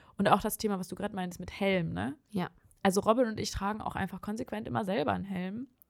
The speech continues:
Speaker 1: damit sie einfach sieht,
Speaker 2: Wie
Speaker 1: so, das
Speaker 2: wichtig
Speaker 1: ist
Speaker 2: das ist.
Speaker 1: total normal und total selbstverständlich. Und das kann man ja bei allen Sachen machen, die irgendwie so wirklich wichtige Sicherheitssachen sind, wo man wirklich sagt, „Okay, das ist wirklich ein sehr hohes Risiko“, wie
Speaker 2: Ja.
Speaker 1: beim Fahrradfahren kein Helm haben, ist da wirklich ein hohes Risiko.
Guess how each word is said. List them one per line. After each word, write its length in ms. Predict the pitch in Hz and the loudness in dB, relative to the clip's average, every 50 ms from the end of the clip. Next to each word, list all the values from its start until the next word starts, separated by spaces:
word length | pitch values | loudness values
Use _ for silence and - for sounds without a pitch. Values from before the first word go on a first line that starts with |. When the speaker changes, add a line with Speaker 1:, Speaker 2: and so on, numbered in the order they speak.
| _ _ _ | _ _ _
Speaker 1:
damit 240 | - 190 190 208 196 | 0 2 2 2 2
sie 80 | - - | 0 -2
einfach 260 | - 208 196 208 202 | -2 -2 -4 -6 -8
sieht, 440 | 196 190 220 254 269 269 - - _ _ _ _ - | -4 0 0 0 0 0 -4 -12 _ _ _ _ -4
Speaker 2:
Wie 80 | 190 185 | -2 0
Speaker 1:
so, 100 | 208 208 | 2 2
das 140 | 214 220 208 | 2 0 0
Speaker 2:
wichtig 160 | - 233 - | -2 -4 -4
Speaker 1:
ist 60 | - - | -4 -6
Speaker 2:
das 60 | - | -4
ist. 40 | - | -4
Speaker 1:
total 500 | 262 247 - - 226 226 240 269 269 262 | -4 -6 -4 -4 -2 2 4 4 4 4
normal 520 | 247 240 233 226 226 240 254 - - - | 2 -4 -2 2 2 4 4 4 2 0
und 160 | - 202 202 - | -2 -6 -8 -10
total 320 | - - 226 220 240 233 | -10 -10 -6 -4 -4 -2
selbstverständlich. 800 | 233 226 - - 220 - - 220 233 240 - 196 196 214 220 - - - - - - - - - | -4 -4 -4 -6 -8 -6 -4 -4 -4 -4 -2 -2 -2 -2 -4 -6 -16 -20 -20 -20 -20 -20 -20 -8
Und 120 | - 185 180 | -4 0 0
das 100 | 190 - | 0 0
kann 140 | - 208 208 | 0 2 2
man 80 | 208 | 2
ja 40 | 202 | 2
bei 100 | 196 - | 2 2
allen 240 | - 190 208 233 226 | 4 4 4 4 4
Sachen 200 | 214 202 196 190 | 2 2 0 -2
machen, 240 | 185 180 190 185 170 | -4 -4 -4 -6 -4
die 80 | 175 | -2
irgendwie 300 | - 180 175 180 180 180 | -2 -2 -2 -4 -8 -8
so 200 | 170 175 175 165 | -6 -6 -6 -4
wirklich 300 | 175 185 - 202 - - | -4 -4 -4 -4 -4 4
wichtige 400 | 180 196 - - - 196 160 170 160 | 4 4 4 4 0 2 4 4 2
Sicherheitssachen 720 | - - - - 170 165 170 165 - 190 180 - 180 175 | 2 0 -4 -4 -4 -2 -4 -4 -4 -8 -6 -4 -4 -4
sind, 200 | 185 185 175 175 | -4 -4 -4 -4
wo 40 | |
man 140 | 175 175 160 | -4 -4 -4
wirklich 160 | 180 175 - | -4 -6 -4
sagt, 160 | - 175 170 175 | -4 -2 -2 -4
„Okay, 180 | - - - | -4 -4 -2
das 140 | 180 180 - | -2 -2 -2
ist 200 | - 160 165 165 | -4 -6 2 8
wirklich 340 | 185 220 214 - 165 165 - | 8 8 8 8 -2 -4 -4
ein 80 | 160 160 | -6 -6
sehr 160 | 175 185 165 | -4 -6 -6
hohes 320 | 175 180 - - - - | -4 -6 -6 -8 -8 -8
Risiko“, 560 | 175 170 170 170 - - - - - - 180 180 | -8 -8 -8 -8 -10 -8 -6 -6 -4 -4 -4 -4
wie 100 | 190 190 | -2 0
Speaker 2:
Ja. 80 | 202 196 | 0 0
Speaker 1:
beim 180 | 180 180 175 175 | 0 -2 -4 -4
Fahrradfahren 360 | - 175 175 - - 185 175 | -6 -6 -6 -6 -6 -6 -6
kein 120 | 180 175 | -4 -2
Helm 200 | 175 185 208 214 | 0 0 0 0
haben, 120 | 190 - - | -2 -4 -6
ist 160 | - - - | -6 -4 -4
da 40 | 165 160 - | -4 2 2
wirklich 340 | 208 220 - - 202 - - | 2 2 2 0 -6 -6 -4
ein 240 | 170 165 170 175 - - | -6 -6 -6 -6 -4 2
hohes 300 | - 226 226 220 - - | 6 6 6 6 4 -2
Risiko. 480 | 185 175 180 - - - 170 170 185 | -4 -6 -6 -6 -4 -4 -2 -2 -4